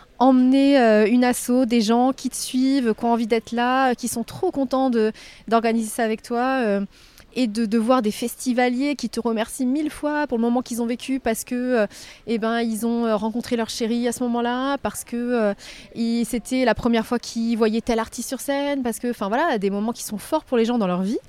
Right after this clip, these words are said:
Et je me suis dit, mais il y a, il y a quoi de plus important dans la vie que ça, quoi, que ces moments de partage ? Donc ça a été, euh, voilà, une première étape, euh, pour la suite. Et puis, euh,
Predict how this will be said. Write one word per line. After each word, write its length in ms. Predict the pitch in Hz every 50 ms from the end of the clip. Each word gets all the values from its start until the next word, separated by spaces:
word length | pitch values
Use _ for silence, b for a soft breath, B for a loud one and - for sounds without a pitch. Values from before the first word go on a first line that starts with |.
| B B B B B B B
Et 60 | B 175
je 60 | 190
me 60 | 190
suis 140 | - - 220
dit, 120 | 226 262
mais 200 | 233 170 156 - - _ - -
il 60 | 190
y 60 | 202
a, 60 | 202 - -
il 60 | 202
y 60 | 202
a 60 | 185
quoi 220 | - - - 349 349
de 80 | -
plus 360 | 208 - - - - 311 - 302
important 360 | 285 - 285 269 - 269 254
dans 80 | 247
la 120 | 247 247 254
vie 120 | 254 - -
que 120 | - 226
ça, 220 | 240 - - 359 320 -
quoi, 180 | - 190 196 -
que 80 | - 226
ces 140 | - - 214
moments 200 | 214 220 254 262
de 60 | 247
partage ? 320 | 247 220 - 202 196 190 - - B B B B B B B B B B 202
Donc 200 | 190 220 226 -
ça 120 | - 226
a 20 | 208
été, 400 | 208 196 - - 247 254 247 220
euh, 60 | 190
voilà, 180 | 190 190 185
une 80 | 175 175
première 320 | - - 226 220 214 208
étape, 400 | 208 202 - - 226 240 - - 208
euh, 200 | 180 175 165 175 - B B B B B B B B B -
pour 180 | - 311 330 302
la 160 | 311 311 302
suite. 400 | - - - - 330 370 - -
Et 80 | 247 220
puis, 340 | - - - 262 269 277 247
euh, 600 | 226 208 196 196 190 190 190 190 185 185 180